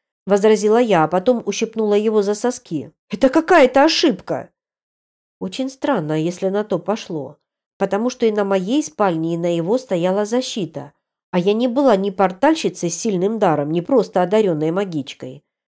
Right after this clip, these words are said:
Правда, если в первом случае такой переход мог быть случайным, то во втором только намеренным.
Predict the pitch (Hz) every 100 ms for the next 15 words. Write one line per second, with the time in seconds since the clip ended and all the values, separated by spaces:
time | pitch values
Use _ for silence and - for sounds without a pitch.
0 | - 233 254 220 226 226 247 254 247 190
1 | 185 185 180 175 165 180 226 233 240 254
2 | - 185 175 202 196 202 214 - 226 -
3 | 320 311 180 139 - 175 185 202 220 294
4 | 240 214 220 226 262 240 147 139 139 131